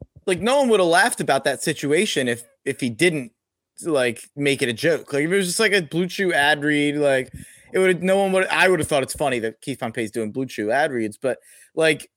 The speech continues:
besides that, like, no one would have thought about it. But the fact that he already had, like, one ad read in the last, like, couple months, like, go viral or, like, it became a relevant topic on Twitter, like, it, wouldn't you think when you're gonna do an ad read, you're just, like, very careful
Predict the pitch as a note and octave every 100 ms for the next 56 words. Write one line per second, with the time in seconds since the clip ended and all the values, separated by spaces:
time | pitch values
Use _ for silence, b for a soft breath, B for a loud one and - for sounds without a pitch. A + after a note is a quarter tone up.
0 | - E3 - E3 F3+ F#3+ F#3+ E3+ D3 -
1 | F3+ F#3+ G#3+ F3 B2+ - G#2+ A#2 B2 -
2 | C3+ - E3+ E3+ D3+ F3 E3 F3 G3+ D3+
3 | D#3 D#3 C#3 B2+ C#3 C3+ B2 B2 A#2 A#2
4 | A2+ A2+ A#2 - A2+ D3 C#3 C3 A#2+ B2+
5 | A#2 - - A#2+ A2 _ _ _ - E3+
6 | D#3 B2 C3+ D3+ A#2+ A2 A2+ A2+ A#2 A2+
7 | B B B - D#3+ D3 D3+ E3+ E3+ C#3
8 | C#3+ D3 C#3 - C3+ C#3 B2 - A2+ -
9 | C#3+ A2+ G#2 - _ _ _ - C3+ B2+
10 | - _ _ _ _ - C#3+ C3+ F#3 A#3+
11 | A#3+ F3 F3 F#3+ E3 B2+ D3 D3 D3 B2
12 | G#2+ A#2+ C#3+ C3 A#2+ A2+ - G#2 F#2 A#2
13 | A#2+ A#2+ G2 G2+ A2 B2